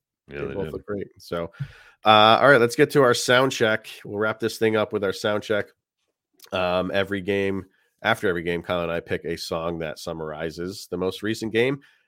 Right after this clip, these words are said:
Speaker 2: These songs go up on a playlist over on Spotify. Just search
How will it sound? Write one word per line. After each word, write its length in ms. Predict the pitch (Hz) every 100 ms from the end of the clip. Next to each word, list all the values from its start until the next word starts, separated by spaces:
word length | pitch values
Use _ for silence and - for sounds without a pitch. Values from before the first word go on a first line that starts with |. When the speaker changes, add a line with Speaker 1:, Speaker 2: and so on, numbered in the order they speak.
| _ _ _ -
Speaker 2:
These 160 | 110
songs 260 | 117 110 104
go 120 | 110
up 120 | 110
on 160 | 113 113
a 40 |
playlist 520 | 110 120 123 147 160 -
over 340 | 131 175 131 -
on 260 | 90 85 85
Spotify. 840 | 76 - - 78 73 87 82 - 190 _ _
Just 360 | - 82 - -
search 540 | 95 92 - - -